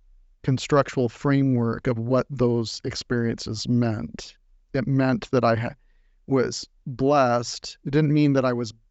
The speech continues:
I, I, I didn't perceive it meant I was better than other people, but that I was grateful for this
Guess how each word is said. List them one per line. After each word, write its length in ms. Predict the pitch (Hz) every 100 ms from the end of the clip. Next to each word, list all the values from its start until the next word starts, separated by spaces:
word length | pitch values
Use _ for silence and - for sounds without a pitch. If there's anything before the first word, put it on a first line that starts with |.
| _ _ _ _
I, 120 | - 135
I, 280 | - 131 -
I 80 | 131
didn't 180 | 147 120
perceive 380 | 143 - 139
it 100 | 127
meant 200 | 131 131
I 100 | 123
was 200 | 123 120
better 380 | 113 113 131 139
than 180 | 123 117
other 200 | 113 113
people, 600 | - 113 - 123 120 110 - _ _ _ _
but 180 | 135 117
that 140 | 135
I 240 | 123 120 120
was 380 | 127 135 117 -
grateful 640 | - 127 131 - 123 117
for 300 | - 120 117
this 500 | 117 120 - - -